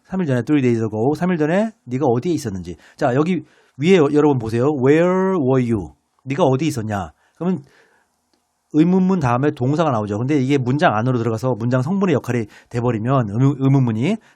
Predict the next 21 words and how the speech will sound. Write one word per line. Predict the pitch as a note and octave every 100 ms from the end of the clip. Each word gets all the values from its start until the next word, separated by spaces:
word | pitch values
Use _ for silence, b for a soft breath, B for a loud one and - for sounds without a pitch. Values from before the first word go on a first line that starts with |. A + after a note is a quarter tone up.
| -
그러면 | B2+ D#3+ G3+ G3+ b b
"Where | A2 C3 C#3+ D#3 E3 E3+ F3 F3 _ _ _ -
were | A2+ B2+ D#3 E3
you?"가 | B2+ A#2 A#2+
아니고 | A2 A2 D#3 D#3+
"Where | A2+ A#2+ B2+ D3+ F3 E3
you | A#2 C3
were." | C3 G#2+ F2+ D2+ C2+
Where | G2+ B2+ C#3 D#3+ F3+
주어 | F3 B2 B2
동사. | B2 F2+ E2+ D#2 _ _ _ _ _ -
이것을 | D3+ F3 E3+ E3 G3+
간접 | - B2+ B2+ C#3+
의문문이라고 | B2 A#2 A2+ A2 B2 D3
합니다, | D3 G#2
여러분. | F#2+ D#2 - b
자, | -
두 | A#2
번째 | D3+ E3 E3 C#3+
예문을 | B2 B2 A#2
보겠습니다. | G2+ - A2 C#3+